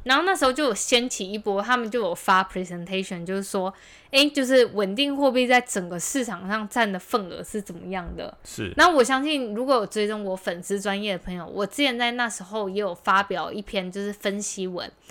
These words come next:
Speaker 1: 其实整个稳定货币在整个虚拟货币的市场上是很大的，你也可以看到，其实市值前十大里面，虚拟货币的市场份额就占了很多。其实那个稳定货币在整个市场扮演，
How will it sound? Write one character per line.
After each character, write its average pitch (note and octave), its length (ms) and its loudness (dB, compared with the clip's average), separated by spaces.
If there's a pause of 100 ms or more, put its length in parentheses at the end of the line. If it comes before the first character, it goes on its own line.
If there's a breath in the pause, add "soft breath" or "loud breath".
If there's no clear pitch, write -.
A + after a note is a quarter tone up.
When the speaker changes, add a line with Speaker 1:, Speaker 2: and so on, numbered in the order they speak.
(320 loud breath)
Speaker 1:
其 - 140 2
实 A4 120 8
整 D4 140 2
个 G#3+ 120 4
稳 G3 280 0
定 C4 200 0
货 C#4+ 200 2
币 C#4 200 0
在 B3+ 200 2
整 F#3+ 340 -4
个 E3 220 -4
虚 - 340 0
拟 A#3 180 -2
货 G#3+ 180 0
币 A3 140 0
的 F#3 120 0
市 A#3 300 -4
场 F3 240 -6
上 F#3+ 200 -4
是 G#3 100 -8
很 F3+ 420 -8
大 F3+ 240 2
的， C#3 220 -8 (300 loud breath)
你 E4+ 80 -2
也 F4 120 4
可 C4+ 80 0
以 A3 80 4
看 A#3 180 -2
到， A3+ 140 0
其 B3 220 -4
实 C4 120 -2
市 B3+ 300 -2
值 E3+ 260 -6
前 F3+ 340 -6
十 F#3+ 300 -4
大 G#3+ 200 2
里 E3+ 120 -10
面， F#3 240 -6
虚 C4 220 -4
拟 A3 160 -2
货 G#3+ 160 0
币 A3 140 -2
的 F#3 160 0
市 - 280 -4
场 F3+ 220 -6
份 G#3 240 -2
额 D3 160 -8
就 - 180 -12
占 G3 240 0
了 E3 80 -14
很 F3 340 -14
多。 E3+ 280 -6 (440 loud breath)
其 G#4 120 0
实 F#4+ 320 2 (200)
那 F4+ 140 0
个 C4 120 4
稳 F#3+ 260 2
定 C#4 160 2
货 C#4 160 4
币 B3+ 160 2
在 C4 160 2
整 E3+ 260 -10
个 D#3+ 100 -10
市 C4+ 200 -2
场 G3 200 -6
扮 A#3+ 200 4
演， F3+ 200 -6